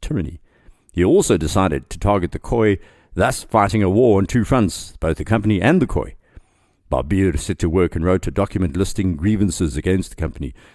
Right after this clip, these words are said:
then managed to make it to Drakenstein unnoticed, whereupon he nailed this document to the door of the church. He accused the governor of supporting thieves who'd stolen the Boer farmers' cattle.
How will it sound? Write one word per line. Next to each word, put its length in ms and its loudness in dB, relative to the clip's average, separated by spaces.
then 280 6
managed 400 2
to 60 2
make 200 2
it 80 -6
to 100 -2
Drakenstein 840 0
unnoticed, 600 0
whereupon 460 2
he 140 4
nailed 540 4
this 180 0
document 520 0
to 100 -4
the 100 -2
door 380 -2
of 80 -6
the 200 -14
church. 460 -12
He 120 -4
accused 420 0
the 60 0
governor 460 4
of 120 -4
supporting 500 0
thieves 720 -2
who'd 180 -2
stolen 420 2
the 80 0
Boer 260 2
farmers' 360 -2
cattle. 360 -4